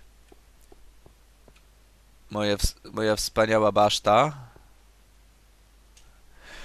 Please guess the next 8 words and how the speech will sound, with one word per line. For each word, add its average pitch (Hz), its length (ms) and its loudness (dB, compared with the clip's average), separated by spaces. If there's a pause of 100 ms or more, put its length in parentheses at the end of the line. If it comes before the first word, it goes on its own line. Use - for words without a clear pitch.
(140)
I - 20 -20
to 202 100 4
jest 202 180 4
ogólnie 160 380 4
rzecz 139 200 -2
biorąc 143 440 6
moja 113 280 4
brama. 117 540 8